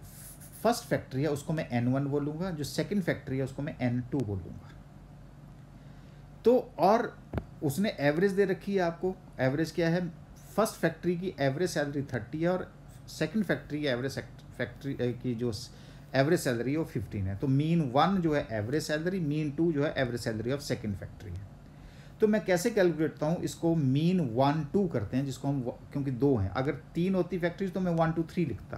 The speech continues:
फोर होती तो वन टू थ्री फ़ोर लिखता। अब मैं क्या करूँगा, एन वन into mean one plus एन टू into mean two divided by एन वन plus एन टू। तो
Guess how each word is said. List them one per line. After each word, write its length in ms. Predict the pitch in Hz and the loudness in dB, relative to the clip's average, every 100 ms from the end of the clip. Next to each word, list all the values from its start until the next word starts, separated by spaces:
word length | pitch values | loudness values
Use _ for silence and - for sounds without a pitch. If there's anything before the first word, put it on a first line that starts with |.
| - 160 | -6 0
फोर 160 | 170 | 2
होती 220 | 165 180 | 2 2
तो 120 | 175 165 | 0 2
वन 180 | 156 | 0
टू 100 | 156 | -2
थ्री 180 | 156 156 | -2 -2
फ़ोर 300 | 160 180 156 | -2 2 2
लिखता। 340 | 104 - - - - - - - - - - - - - - - | 0 -6 -12 -14 -16 -16 -16 -16 -18 -18 -18 -18 -18 -18 -4 2
अब 80 | 247 | 6
मैं 160 | 269 | 6
क्या 140 | 202 156 | 6 4
करूँगा, 300 | 135 151 185 - | 2 2 0 0
एन 180 | 190 208 | 2 4
वन 260 | 233 254 247 | 4 4 4
into 300 | 156 147 196 156 151 | 0 2 4 4 6
mean 280 | 160 165 | 6 6
one 280 | 165 214 240 | 4 0 2
plus 260 | 160 - - | 0 0 2
एन 200 | 160 165 | 2 2
टू 160 | 196 | 2
into 300 | 180 135 156 | 0 2 2
mean 420 | 190 143 151 151 160 | 2 2 2 0 0
two 160 | 180 151 | 2 4
divided 380 | 135 135 135 | 4 4 2
by 100 | 156 170 | 0 2
एन 180 | 139 131 | 2 2
वन 200 | 131 131 - | 2 0 -2
plus 300 | 127 - - | -4 -4 -4
एन 180 | 107 87 | -2 -2
टू। 120 | 92 - - - - - - - - - | -4 -10 -14 -18 -18 -20 -20 -20 -20 -20
तो 60 | - | -4